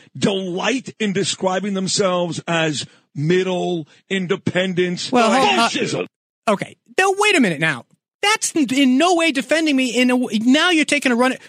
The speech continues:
Speaker 2: first of all, it's not The Middle Unplugged. That's the podcast. It's called The Middle. You could have stopped right there. It makes your, your, your mind better. And now I'm getting worked up 'cause now I've had O'Reilly call me a liar. I've had Sid say that people hate me.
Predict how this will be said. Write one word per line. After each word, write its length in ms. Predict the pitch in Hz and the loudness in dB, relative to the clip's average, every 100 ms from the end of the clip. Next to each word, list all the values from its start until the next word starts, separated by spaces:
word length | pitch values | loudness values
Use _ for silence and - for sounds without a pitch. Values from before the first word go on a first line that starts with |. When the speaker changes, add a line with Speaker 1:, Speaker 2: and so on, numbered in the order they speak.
| _ | _
Speaker 2:
first 240 | 247 254 | -2 0
of 40 | 165 | -2
all, 60 | |
it's 220 | 143 143 190 | -2 -4 -2
not 160 | 214 | 0
The 60 | 214 | 2
Middle 180 | 170 160 | 2 0
Unplugged. 320 | 139 139 135 | 0 -4 -4
That's 220 | 143 - | -6 -4
the 80 | 233 | -2
podcast. 680 | 180 165 - 160 170 - - _ _ _ _ | 0 0 0 -4 -4 -10 -18 _ _ _ _
It's 200 | 131 - | -8 -8
called 280 | - 156 185 | -2 0 4
The 80 | |
Middle. 280 | 208 262 131 | 4 4 2
You 80 | 107 | -2
could 100 | 190 | -2
have 80 | 175 | 0
stopped 240 | 180 180 | 0 2
right 140 | 180 180 | 0 2
there. 180 | 226 | 2
It 80 | 147 | 2
makes 240 | 143 147 - | 0 0 0
your, 80 | 151 - | -2 0
your, 260 | 143 139 135 - | 0 0 -2 -2
your 300 | 143 143 147 | 0 0 0
mind 280 | 151 156 139 | 0 2 2
better. 220 | 127 95 - _ _ _ _ _ _ _ | -2 -6 -12 _ _ _ _ _ _ _
And 440 | 190 202 202 185 - _ | 0 2 0 -2 -10 _
now 480 | - 196 247 247 220 | -2 0 2 2 2
I'm 160 | 208 185 - 165 | 0 -4 -12 -4
getting 260 | 170 156 | -2 0
worked 200 | 147 139 | -2 -2
up 120 | 117 - | -8 -4
'cause 180 | 156 | -2
now 420 | 160 214 254 311 262 | 2 2 2 -2 -4
I've 220 | 165 165 | -4 -4
had 320 | 147 180 180 - | -2 -2 -2 -2
O'Reilly 500 | 170 165 208 294 285 | 0 2 2 0 -2
call 200 | - 226 | 0 2
me 100 | 202 | 2
a 60 | |
liar. 440 | 143 110 107 120 180 _ _ _ _ | 0 -2 -4 -6 -8 _ _ _ _
I've 220 | 196 202 | 0 0
had 320 | 180 208 196 - | 0 0 0 -4
Sid 680 | - - 330 277 220 240 - _ _ _ | -6 -2 0 2 0 -2 -10 _ _ _
say 320 | - 254 226 | -2 0 0
that 180 | 196 185 | 0 -2
people 300 | 247 240 190 | -2 -2 -4
hate 280 | 156 220 175 | -2 -2 0
me. 260 | 165 202 | 0 0